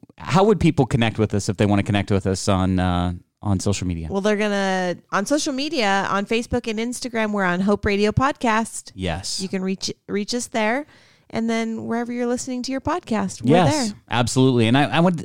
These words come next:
Speaker 1: I would encourage you, if you're listening, share this. Share this
Speaker 2: Yeah.
Speaker 1: with somebody. If it, if it, if it was a message that spoke to you, it may speak to somebody else in your life. Send them a
Speaker 2: Mm-hmm.
Speaker 1: text, share it, share the Hope Radio Podcast. And we're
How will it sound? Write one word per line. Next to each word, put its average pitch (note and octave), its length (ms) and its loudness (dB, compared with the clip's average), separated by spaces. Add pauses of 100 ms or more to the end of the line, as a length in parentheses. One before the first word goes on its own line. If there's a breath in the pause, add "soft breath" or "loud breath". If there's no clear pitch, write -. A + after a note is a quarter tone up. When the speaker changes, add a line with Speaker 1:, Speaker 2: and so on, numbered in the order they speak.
Speaker 1:
I C#3 80 2
would D3+ 100 6
encourage A#3+ 380 2
you, D#3+ 100 8
if B2 120 4
you're A#2 80 6
listening, A#2+ 480 4
share B3 320 2
this. - 400 -2
Share E3 240 2
this D#3 180 4
Speaker 2:
Yeah. C3 60 4
Speaker 1:
with A2 60 2
somebody. F#2 320 2
If G2 120 0
it, B2+ 160 2
if B2 140 6
it, B2 160 2
if A#2 120 0
it B2+ 60 4
was G#2+ 160 2
a B2 60 4
message D3+ 400 4
that - 160 -10
spoke B2 260 4
to A#2 100 2
you, G#2+ 300 4 (580 loud breath)
it G#2+ 140 0
may A#2 140 4
speak A2+ 240 0
to A2 80 -2
somebody G#2 280 2
else F#2+ 200 0
in G#2 80 2
your F#2+ 100 2
life. F2+ 460 -2 (100)
Send C3 220 4
them B2+ 80 6
a - 20 4
Speaker 2:
Mm-hmm. - 80 0
Speaker 1:
text, G2+ 400 0
share A2 400 2
it, A2 180 -2
share B2+ 180 4
the A2+ 80 4
Hope A2 180 4
Radio G#2+ 160 2
Podcast. G#2 460 0
And A#2+ 80 6
we're B2 120 2